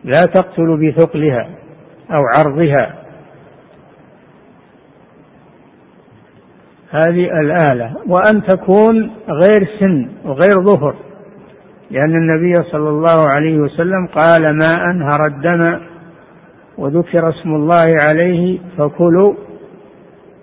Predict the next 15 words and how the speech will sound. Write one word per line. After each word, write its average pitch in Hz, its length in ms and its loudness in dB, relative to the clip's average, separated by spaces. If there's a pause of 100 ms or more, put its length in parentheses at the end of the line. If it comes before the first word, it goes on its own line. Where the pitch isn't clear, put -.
(440)
سوى 160 540 2 (1120)
أو 156 100 2
ما 170 140 0 (140)
عدا 165 180 0
السن 165 460 -2
والظفر"، 135 680 0 (1700)
ولو 147 160 2
ذبح 175 520 4
بظفر 170 540 2 (680)
لم 160 200 -2
تحل 147 460 0
الذبيحة، 135 680 -4 (2750)
ولو 170 300 4
ذبح 185 440 2
بسن 190 540 -2